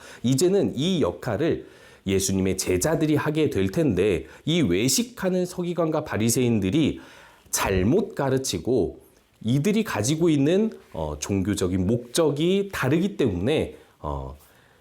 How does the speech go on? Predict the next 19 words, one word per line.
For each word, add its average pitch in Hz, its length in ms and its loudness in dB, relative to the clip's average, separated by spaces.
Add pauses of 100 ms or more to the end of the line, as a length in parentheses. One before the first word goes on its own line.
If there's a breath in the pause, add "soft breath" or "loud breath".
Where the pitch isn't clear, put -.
(200 soft breath)
하나님을 214 1120 4
보게 117 360 -2
하지 131 320 -2
못하고 80 560 -8
하나님 196 1000 0
말씀으로 107 880 0
하나님을 175 640 2
더 - 200 -2
알아 113 520 -2
회개하게, 208 1000 0 (460)
회개하도록 214 720 0
이르게 156 380 2
하지 156 180 0
못하기 135 580 -2
때문에 98 540 0 (260 loud breath)
천국 160 360 0
문을 90 340 2
닫고 - 400 0
있다라고 95 1040 -2